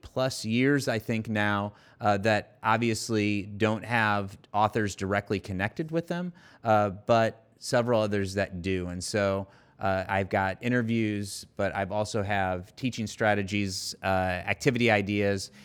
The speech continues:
and with each one of them, a curated primary source set that goes along with the picture book. I would love to hear if you have used the Teacher's March, if you've used any of these interviews from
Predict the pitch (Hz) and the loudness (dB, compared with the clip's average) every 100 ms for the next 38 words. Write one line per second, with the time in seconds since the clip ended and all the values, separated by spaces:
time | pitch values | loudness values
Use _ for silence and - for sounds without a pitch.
0 | - - 104 101 101 113 113 - 101 104 | -18 -2 0 2 0 -2 -4 -2 -2 0
1 | 98 95 92 92 - 98 92 92 92 90 | 0 0 -2 -2 -2 0 2 2 0 -2
2 | 90 - - 107 101 98 95 90 90 - | -6 -10 0 2 4 2 0 -2 -6 -14
3 | _ _ - 110 104 98 92 90 - 92 | _ _ 0 2 2 0 -2 -4 -6 -4
4 | 92 - - - - - 120 92 - - | -4 -4 -10 -12 -12 -2 0 0 -6 -18
5 | _ _ _ 101 87 98 98 101 95 92 | _ _ _ -6 -2 0 0 -4 -4 -4
6 | 92 92 90 - 95 92 90 - 92 - | -4 -4 -8 -8 -6 -6 -8 -8 -8 -8
7 | 78 85 - _ _ _ - - - 196 | -10 -12 -14 _ _ _ -20 0 8 10
8 | 247 220 190 185 208 196 151 151 156 151 | 10 6 4 2 6 6 4 4 2 2
9 | 143 147 160 165 165 160 156 147 139 135 | -2 2 4 4 4 0 0 0 0 0
10 | 143 175 190 151 - 127 147 135 135 113 | 2 4 2 0 -2 -2 0 0 0 2
11 | 123 123 160 - - 131 139 147 135 127 | 2 4 2 -4 -2 2 2 4 2 4
12 | 131 143 147 139 123 - 135 143 147 147 | 4 4 4 2 -2 -2 2 2 2 4
13 | 131 123 113 127 123 123 120 - - - | 4 4 4 4 4 4 2 0 -6 -18
14 | - 156 165 147 147 143 139 - 147 135 | -2 4 6 6 4 4 2 0 2 4
15 | 135 | 2